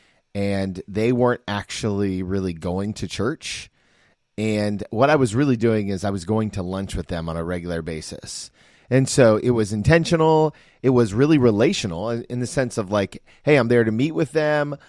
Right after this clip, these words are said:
I'm there to build that structure. I'm there to help them push them closer to Christ." But the reality is, is they weren't in a faithful spot, right? They weren't going to church. They weren't reading scripture. They weren't doing some of the things that we would call some of the core tenets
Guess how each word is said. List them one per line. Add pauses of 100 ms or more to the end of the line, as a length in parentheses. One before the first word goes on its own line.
(220)
I'm
there
to (300)
build
that
structure.
I'm
there
to
help
them (460)
push
them
closer
to
Christ."
But (760)
the
reality
is,
is
they
weren't (180)
in
a
faithful
spot,
right?
They
weren't
going
to
church.
They
weren't
reading
scripture. (380)
They
weren't
doing
some
of
the
things
that
we
would
call
some
of
the
core
tenets